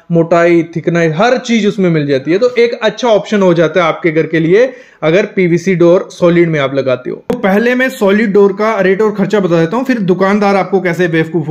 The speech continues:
बनाते हैं, वो देखते हैं। हमारा door है, ठीक है, bathroom में लगा रहे हो, bathroom का door पकड़ लेते हैं।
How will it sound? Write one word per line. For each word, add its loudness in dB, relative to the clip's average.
बनाते -2
हैं, 0
वो 0
देखते -12
हैं। -20
हमारा 2
door 2
है, 2
ठीक -2
है, -4
bathroom 0
में 2
लगा 2
रहे 0
हो, 0
bathroom -2
का 2
door 0
पकड़ -6
लेते -6
हैं। -16